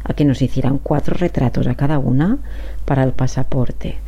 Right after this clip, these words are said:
caso que tuviéramos que salir de Barcelona, Dios no lo quiera. Pepe está muy asustado y no sabemos lo que puede ocurrir. Al volver a casa, estaba Rosita que se iba con María Teresa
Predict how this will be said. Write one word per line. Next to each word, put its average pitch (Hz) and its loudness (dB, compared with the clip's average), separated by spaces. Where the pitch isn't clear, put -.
caso 120 -2
que 135 0
tuviéramos 139 0
que 147 -4
salir 135 -2
de 151 0
Barcelona, 131 -2
Dios - -2
no - -2
lo - -2
quiera. - -4
Pepe - 0
está 113 -2
muy 120 2
asustado - 0
y 143 0
no 127 -2
sabemos - -4
lo - -4
que - -6
puede - -4
ocurrir. - -8
Al 139 0
volver 147 2
a - 0
casa, 180 0
estaba 151 0
Rosita 156 -2
que - -4
se - 0
iba 143 0
con 139 2
María 165 2
Teresa 175 0